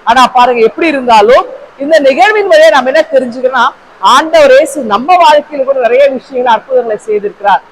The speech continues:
அப்போ அவரிடமிருந்து நாம நன்மைகளை பெற்றிருக்கிறோம். அப்ப நாம, நாம நன்மைகளை பெற்று நாம அதை மறைக்காமல்,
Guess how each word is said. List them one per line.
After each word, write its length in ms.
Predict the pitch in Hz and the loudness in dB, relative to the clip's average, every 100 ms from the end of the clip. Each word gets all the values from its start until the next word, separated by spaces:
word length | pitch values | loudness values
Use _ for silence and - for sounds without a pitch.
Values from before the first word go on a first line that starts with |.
| _ - | _ -8
அப்போ 220 | 269 254 | 0 2
அவரிடமிருந்து 720 | 254 269 302 330 339 339 349 | 2 2 2 2 0 -2 0
நாம 220 | 302 277 | 0 0
நன்மைகளை 540 | 226 220 320 339 294 - | -2 -4 -2 -2 -2 -2
பெற்றிருக்கிறோம். 400 | 466 - 214 190 | -6 -8 -6 -6
அப்ப 100 | 190 185 | -6 -2
நாம, 480 | 220 302 220 208 302 _ _ - | -2 0 0 0 -2 _ _ -8
நாம 220 | 202 208 | 0 0
நன்மைகளை 580 | 196 214 285 359 330 294 | 0 -2 0 0 2 0
பெற்று 340 | - 233 233 202 | -2 -6 -6 -2
நாம 400 | 185 165 220 330 _ _ | -2 0 -2 -4 _ _
அதை 260 | 226 240 214 | -2 0 0
மறைக்காமல், 840 | 196 214 269 277 233 196 208 214 | 0 0 0 0 0 2 0 0